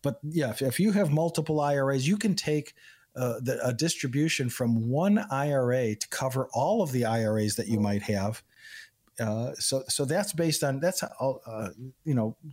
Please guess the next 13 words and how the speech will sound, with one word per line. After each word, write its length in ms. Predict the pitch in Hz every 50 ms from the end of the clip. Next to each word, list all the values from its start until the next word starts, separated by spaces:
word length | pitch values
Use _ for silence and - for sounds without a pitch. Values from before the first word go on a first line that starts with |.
| - - 165 - - - _ _ _ _ _ _ _
that's 280 | - 143 156 - -
your 260 | 139 135 156 180 190 165
particular 560 | 151 - - - - 165 156 - 143 135 123
choice. 560 | - - - - 170 151 120 117 123 - -
And 100 | 127 123
I 120 | 123 139 165
usually 300 | 180 170 156 147 147 139
recommend 480 | 135 135 131 - 135 127 127 123 117
taking 340 | - - 156 151 - 143 135
the 140 | 127 120 110
distribution 720 | 104 - - - - - 120 113 135 151 160 - - 123 113
from 220 | - - 117 113
the, 200 | 113 113 113 110